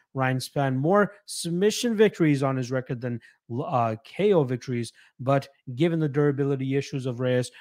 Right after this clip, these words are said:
we saw Ryan Spann put that power on him and get him out of there early. So, uh, one point three three unit parlay at minus one thirty-three cashes for one unit there. Very happy to hit on the violent spot in that fight. Next up,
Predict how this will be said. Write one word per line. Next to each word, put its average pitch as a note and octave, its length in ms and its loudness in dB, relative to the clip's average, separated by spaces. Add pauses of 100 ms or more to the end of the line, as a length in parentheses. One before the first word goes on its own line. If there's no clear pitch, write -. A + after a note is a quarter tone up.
(180)
we C3 140 -2
saw B2+ 400 0 (280)
Ryan B2 240 -2
Spann A#2+ 360 -6
put D3 200 -4
that C3 160 -2
power B2+ 260 -4
on B2 160 -4
him B2 80 -4 (220)
and A#2 180 -6
get A#2 120 0
him A2+ 120 -2
out A2+ 140 0
of A2 80 -6
there A2 160 -4
early. A2 380 -4
So, A#2 300 -2 (280)
uh, B2+ 180 4
one D#3 260 2
point F#3 320 2
three E3+ 160 -2
three E3+ 220 0
unit D#3+ 340 0
parlay D3 360 2
at C#3+ 120 -2
minus C#3+ 360 -2
one C#3+ 120 -4
thirty-three C#3 500 -4
cashes D3+ 680 -4 (200)
for D3 200 2
one C3+ 240 2
unit C#3 240 0
there. C3 240 4 (200)
Very C3+ 280 0
happy B2 340 -2
to A#2 140 0
hit A#2 240 -4 (260)
on A#2+ 180 -2
the A2+ 100 -2
violent A2+ 420 -2
spot A2+ 320 -8 (160)
in A2 120 -8
that G#2+ 220 -6
fight. C#3 340 2 (500)
Next C#3 300 0
up, C#3 240 2